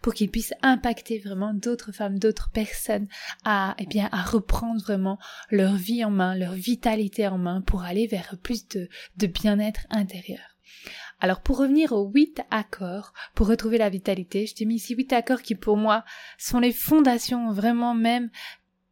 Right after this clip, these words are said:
à, à retenir en fait pour pouvoir aller vers plus de vitalité dans ta vie. Le, le premier accord que j'ai envie de te partager, c'est d'écouter ton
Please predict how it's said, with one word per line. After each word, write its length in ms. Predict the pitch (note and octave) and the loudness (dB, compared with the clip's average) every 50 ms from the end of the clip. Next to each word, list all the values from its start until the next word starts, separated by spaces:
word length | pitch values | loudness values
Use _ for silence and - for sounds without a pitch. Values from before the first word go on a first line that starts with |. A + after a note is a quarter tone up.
| _ _ - | _ _ 0
à, 280 | - A#3 - - B3+ A3+ | 0 2 2 4 4 4
à 20 | |
retenir 540 | G#3 - B3+ C4 C4 C4 C4 C4+ C4+ B3+ G#3+ | 6 8 8 8 8 8 8 8 8 6 6
en 100 | G#3 G#3 | 2 2
fait 220 | - B3+ A#3+ - | 2 2 2 2
pour 120 | - - G3+ | 0 -2 -2
pouvoir 440 | - - A#3 G#3+ B3+ B3 A3+ A3+ - | 0 0 4 6 6 6 6 4 2
aller 300 | - A#3+ A#3+ A3+ A#3+ A#3+ | 4 6 6 6 6 6
vers 180 | G#3+ A3 G#3+ - | 6 4 4 2
plus 200 | - - A#3+ G3+ | 2 2 0 0
de 80 | G3 G#3 | 0 -2
vitalité 500 | G3 G3+ - G#3+ G#3 G3 F#3+ F#3+ - G#3 | -2 -2 0 0 0 0 -2 -2 -2 -2
dans 160 | G3 F#3 F#3 | 0 0 -2
ta 160 | F3+ F#3+ F#3 | -2 -4 -8
vie. 160 | F3 - - _ _ _ _ _ _ - _ - | -10 -12 -18 _ _ _ _ _ _ -20 _ -6
Le, 240 | G#3+ G3 G#3 G#3+ G3 - - - - - | 0 2 4 4 4 2 -2 -8 -2 2
le 100 | B3 A3+ | 2 4
premier 460 | - - - - D4 C#4 D4 C4+ C4 | 6 6 6 6 6 6 6 4 4
accord 340 | A#3 A3 - - A3 A3 G#3+ | 2 0 0 0 -2 -2 0
que 140 | - - G3+ | 0 -2 -2
j'ai 100 | F#3 G#3+ | 0 -2
envie 280 | G#3+ G3+ F#3+ G3 G#3 | -4 -4 -4 -6 -8
de 40 | - | -10
te 80 | - G3 | -10 -8
partager, 480 | - G3+ F#3+ F3+ - G3+ F#3+ G#3 G#3+ | -6 -6 -6 -4 -6 -6 -6 -6 -6
c'est 320 | A3 - - - F#3 G3 - - | -8 -6 -6 -6 -6 -8 -8 -10
d'écouter 800 | G3+ F#3 F3+ B3 B3 B3 - - A3 - - - G3 G3 G3+ - | -10 -4 0 0 0 0 -2 -6 -10 -8 -4 -4 -4 -4 -6 -6
ton 180 | - - F3 E3 | -6 -6 -4 -6